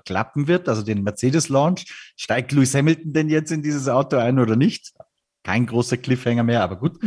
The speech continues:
<laughs> Ähm, das gibt's bei uns mit deutschem Kommentar, so wie ihr das kennt. Ähm, wir werden das auch ein bisschen übersetzen für euch. Wir werden ein bisschen vorher schon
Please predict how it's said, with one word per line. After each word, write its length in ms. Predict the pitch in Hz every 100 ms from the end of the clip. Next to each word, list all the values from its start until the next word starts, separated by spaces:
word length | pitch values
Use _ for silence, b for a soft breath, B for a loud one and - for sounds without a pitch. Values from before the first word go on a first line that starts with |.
| B B B -
<laughs> 280 | 131 160 - B B B -
Ähm, 600 | 127 120 120 120 117 107 - _
das 220 | 120 131
gibt's 240 | - 151 -
bei 120 | 135
uns 280 | 131 220 -
mit 220 | 127 120
deutschem 400 | 120 147 - 135
Kommentar, 400 | - 120 - 107
so 160 | 139 123
wie 60 |
ihr 100 | 120
das 160 | 107 -
kennt. 340 | - 151 226 _
Ähm, 320 | 113 113 113 110
wir 80 |
werden 160 | 107 107
das 120 | 104
auch 100 | 104
ein 80 | 113
bisschen 260 | 104 - 107
übersetzen 460 | 117 156 - 160
für 140 | - 127
euch. 240 | 135 131
Wir 80 | 113
werden 160 | 110
ein 60 | 107
bisschen 280 | 123 - 107
vorher 300 | - 147 143
schon 400 | - 131 127